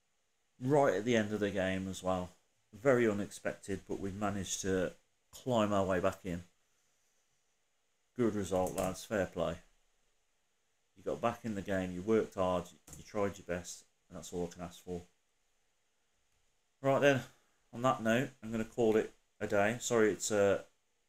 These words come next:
a shorter episode than usual, but, um, there will be another episode on Sunday afternoon, which will probably be a little bit longer to make up for it. So, yeah, anyway, I'll leave you to it. Enjoy the rest of your day and all the best. Bye. Hello,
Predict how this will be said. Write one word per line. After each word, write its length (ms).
a 20
shorter 400
episode 500
than 120
usual, 380
but, 320
um, 400
there 80
will 200
be 100
another 260
episode 800
on 320
Sunday 340
afternoon, 520
which 120
will 60
probably 280
be 120
a 80
little 160
bit 180
longer 220
to 100
make 260
up 120
for 160
it. 100
So, 360
yeah, 140
anyway, 280
I'll 160
leave 180
you 80
to 220
it. 280
Enjoy 320
the 100
rest 280
of 60
your 80
day 180
and 140
all 100
the 60
best. 340
Bye. 200
Hello, 340